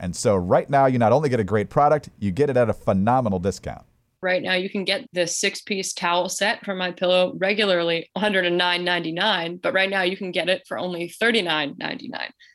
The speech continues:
Speaker 2: The six-piece towel set comes with two bath towels, two hand towels, and a washcloth two-pack.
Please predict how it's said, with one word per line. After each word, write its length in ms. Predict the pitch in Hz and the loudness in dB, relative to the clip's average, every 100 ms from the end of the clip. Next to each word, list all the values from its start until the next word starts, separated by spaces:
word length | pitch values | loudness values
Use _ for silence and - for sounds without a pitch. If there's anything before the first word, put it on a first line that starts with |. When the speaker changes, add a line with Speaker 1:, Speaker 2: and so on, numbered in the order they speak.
| _ - | _ -10
Speaker 2:
The 80 | 180 | -4
six-piece 520 | 202 - - 214 - | -4 -4 -2 -2 -2
towel 340 | 185 175 196 | -4 -2 -2
set 360 | - 233 - - | -2 -2 -4 -6
comes 300 | 185 180 170 | -6 -4 -4
with 240 | 160 - | -6 -6
two 220 | - 233 | -4 -2
bath 280 | 196 190 196 | 0 -2 -2
towels, 460 | - 190 190 220 - _ _ - | -4 -2 -2 -4 -10 _ _ -8
two 220 | - 240 | 0 2
hand 300 | 240 190 185 | 4 2 -2
towels, 360 | 190 180 175 170 185 | -2 -2 -2 -4 -2
and 180 | 196 | -2
a 80 | 202 | -2
washcloth 560 | 180 175 - - 165 - | 0 0 -2 -6 -6 -2
two-pack. 480 | 247 233 - - | -2 -2 -4 -8